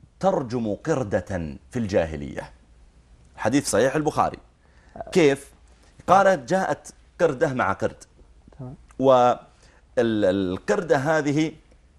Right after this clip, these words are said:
Speaker 1: وضعت يدها ونام القرد على يدها." يقول: "فأقبل قرد آخر وأنا أنظر وغمزها." قال: "فسحبت يدها بكل هدوء من تحته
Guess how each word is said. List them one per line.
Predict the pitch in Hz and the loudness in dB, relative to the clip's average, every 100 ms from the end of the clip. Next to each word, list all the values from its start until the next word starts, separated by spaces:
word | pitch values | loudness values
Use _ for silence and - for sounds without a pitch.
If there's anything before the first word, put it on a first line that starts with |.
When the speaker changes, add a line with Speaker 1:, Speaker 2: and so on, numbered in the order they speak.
| _ _ _ _ - | _ _ _ _ 0
Speaker 1:
وضعت | 131 170 123 110 127 | 4 4 4 -2 -4
يدها | 127 104 104 131 143 - _ _ _ _ | -2 0 0 -2 -4 -12 _ _ _ _
ونام | 98 113 165 190 | 0 4 6 6
القرد | 143 - 139 139 | 4 2 -2 2
على | 165 160 143 | 2 4 4
يدها." | 110 82 71 - _ _ _ _ _ _ - - | 2 -4 -14 -18 _ _ _ _ _ _ -20 -4
يقول: | 110 - 202 | -2 2 0
"فأقبل | 160 262 214 - 165 160 | 2 2 2 0 0 0
قرد | - 208 180 202 | 0 -2 -2 0
آخر | - 160 - 113 | 2 2 0 0
وأنا | 151 185 - | 2 2 2
أنظر | 196 123 92 - _ _ _ _ - - - | 0 0 -6 -10 _ _ _ _ -20 -16 2
وغمزها." | 127 147 214 151 107 90 85 - _ _ - | 4 6 4 2 0 -4 -8 -12 _ _ -2
قال: | 170 165 | 2 2
"فسحبت | 160 151 165 156 131 - | 0 -4 -4 -2 -2 -4
يدها | 139 139 147 143 147 160 165 165 - _ _ _ _ _ - | -4 -4 -4 -4 -4 -4 -4 -6 -10 _ _ _ _ _ -8
بكل | 123 180 156 | -2 0 2
هدوء | 131 117 110 - | 2 2 -2 -2
من | 107 101 | -6 -2
تحته | 139 - 139 151 180 | -4 -2 -2 -2 -4